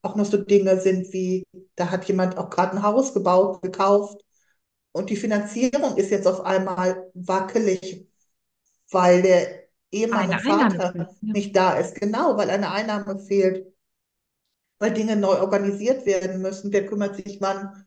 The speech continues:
Speaker 1: um die Kinder, wenn er das eben auch mitgemacht hat? Also wo all diese, diese er fehlt,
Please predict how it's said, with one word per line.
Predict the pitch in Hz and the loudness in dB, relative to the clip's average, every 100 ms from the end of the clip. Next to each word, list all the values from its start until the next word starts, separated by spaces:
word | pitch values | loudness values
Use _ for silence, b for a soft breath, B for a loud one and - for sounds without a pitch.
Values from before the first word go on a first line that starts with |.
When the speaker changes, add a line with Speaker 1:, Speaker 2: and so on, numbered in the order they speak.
| _ | _
Speaker 1:
um | 208 | -4
die | 202 196 | -4 -4
Kinder, | - 269 320 196 | -4 -2 0 0
wenn | 190 | 2
er | 190 | 0
das | 196 190 | -2 -2
eben | 196 190 | -4 -4
auch | 196 214 - | -4 -4 -4
mitgemacht | 202 - 185 180 - 196 | -6 -4 -2 -2 -4 -4
hat? | 185 - _ _ _ _ - | -4 -6 _ _ _ _ -6
Also | 190 202 | 0 4
wo | 202 | 4
all | 202 208 196 | 6 2 2
diese, | 214 202 208 190 190 - _ _ _ _ _ _ _ _ _ _ _ _ _ | -4 2 2 2 -2 -10 _ _ _ _ _ _ _ _ _ _ _ _ _
diese | 208 196 185 190 | -8 -4 -4 -2
er | 180 180 | -4 -4
fehlt, | - - - 254 233 202 202 233 214 - | -8 -16 -10 -4 2 2 2 -4 -6 -18